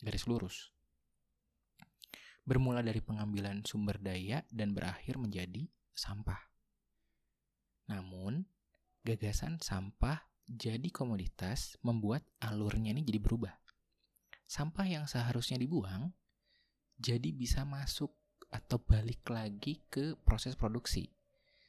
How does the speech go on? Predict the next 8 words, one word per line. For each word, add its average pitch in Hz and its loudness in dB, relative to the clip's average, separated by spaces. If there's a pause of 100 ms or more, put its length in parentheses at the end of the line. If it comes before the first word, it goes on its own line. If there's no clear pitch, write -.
(140)
Nah, 95 -2
bentuk 98 0
proses - 2
ini 95 0
tuh 190 0
yang 110 0
awalnya 107 2
linear 113 2